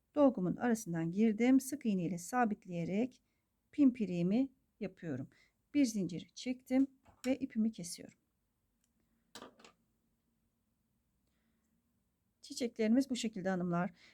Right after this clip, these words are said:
Hem alt sıranın işlemesi çok zevkli, hem de çiçeklerin yapımı çok zevkli. Ben buradaki iplerimi de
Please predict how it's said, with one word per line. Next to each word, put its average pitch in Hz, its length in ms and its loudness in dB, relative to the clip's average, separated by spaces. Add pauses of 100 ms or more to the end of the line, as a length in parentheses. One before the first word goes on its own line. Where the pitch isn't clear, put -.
(120)
Hem 302 300 4
alt 311 240 0
sıranın 226 300 2
işlemesi 208 480 -4
çok 254 240 -8
zevkli, 254 500 0 (220)
hem 254 200 2
de 294 240 2
çiçeklerin 233 460 -2
yapımı 185 320 -2
çok - 260 -14
zevkli. 254 380 -6 (260)
Ben 302 180 6
buradaki 233 320 2
iplerimi 254 500 2
de 254 200 0